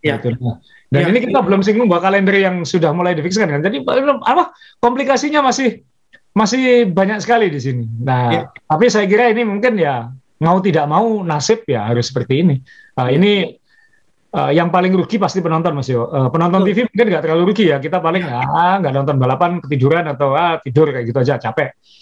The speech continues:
Speaker 1: Tapi
Speaker 2: Ya.
Speaker 1: penonton yang ke sirkuit, yang sudah kehujanan, yang sudah bayar mahal, yang mungkin nggak berani ke toilet, takut ketinggalan action kan kayak gitu.
Speaker 2: Iya.
Speaker 1: Nah, mungkin karena hujan kencing semua di tribun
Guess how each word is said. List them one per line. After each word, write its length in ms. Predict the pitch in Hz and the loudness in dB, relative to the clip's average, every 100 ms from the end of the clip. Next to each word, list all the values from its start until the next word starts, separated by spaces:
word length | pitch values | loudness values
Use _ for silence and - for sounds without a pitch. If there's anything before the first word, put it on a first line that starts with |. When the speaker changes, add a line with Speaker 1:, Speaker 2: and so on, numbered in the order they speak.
| - - | -12 -4
Speaker 1:
Tapi 160 | 151 | 0
Speaker 2:
Ya. 60 | 202 | 2
Speaker 1:
penonton 300 | 196 196 196 | 2 2 2
yang 100 | 202 | 0
ke 60 | 185 | 0
sirkuit, 400 | 202 190 220 - | 0 0 -2 -2
yang 160 | 131 120 | -4 -2
sudah 240 | 135 127 | 0 0
kehujanan, 600 | 131 135 127 165 160 160 | 2 0 2 0 -2 -2
yang 100 | 135 | -2
sudah 220 | 127 123 | -2 -2
bayar 240 | 117 123 123 | 2 2 2
mahal, 560 | 147 156 156 170 165 165 - _ - _ | 0 0 2 2 0 -6 -20 _ -20 _
yang 160 | 151 147 | -2 0
mungkin 320 | 151 151 175 | 0 0 0
nggak 160 | 147 127 | 0 0
berani 240 | 139 147 | 0 0
ke 80 | 165 | 0
toilet, 320 | 151 165 175 | 0 0 0
takut 240 | 165 165 | -2 -4
ketinggalan 480 | 151 151 147 147 147 | -2 0 2 0 0
action 320 | 175 - 190 | -4 0 2
kan 160 | 185 190 | 4 4
kayak 160 | 160 131 | 2 0
gitu. 320 | 127 135 127 _ _ _ - | 0 -2 -2 _ _ _ -2
Speaker 2:
Iya. 240 | 175 151 | 0 0
Speaker 1:
Nah, 160 | 120 - | -4 -2
mungkin 160 | 202 175 | 0 0
karena 140 | 170 | 0
hujan 240 | 160 214 190 | 0 0 0
kencing 240 | 165 170 | -2 -2
semua 160 | 165 196 | 0 0
di 80 | |
tribun 240 | 156 156 | 0 2